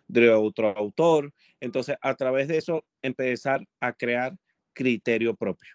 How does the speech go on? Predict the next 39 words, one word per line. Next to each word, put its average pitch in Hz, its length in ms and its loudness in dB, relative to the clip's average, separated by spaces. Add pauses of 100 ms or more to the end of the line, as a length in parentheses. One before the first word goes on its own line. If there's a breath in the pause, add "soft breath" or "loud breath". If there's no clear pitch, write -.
(540)
Entonces, 123 340 -4
ese 143 240 2
puede 151 220 4
ser 135 220 4
una, 101 280 0
crear 123 300 2
criterio 135 400 2
propio. 107 320 0
Bueno, 127 240 2
pero 120 160 0
a 113 40 0 (120)
través 117 240 -2
de, 151 140 -4
también 123 340 -2
de 147 80 -4
la 143 80 -4
experiencia, 107 640 -6
¿no? 127 180 -8 (340 soft breath)
Porque 107 460 0
puedo 120 400 4
leer 143 340 4
mucho, 160 540 -4 (540)
puedo 117 160 0
investigar 131 480 -2
mucho, 156 480 -4
pero 117 200 -2
si 113 180 -6
no 117 120 -4
lo 143 140 -2
llevo 123 280 0
al 101 120 -4
campo 123 300 -4
deportivo 160 840 0
o 123 400 -2
al 98 160 -4
campo, 143 580 0
a 107 120 0
la 101 140 -6
práctica, 170 600 -2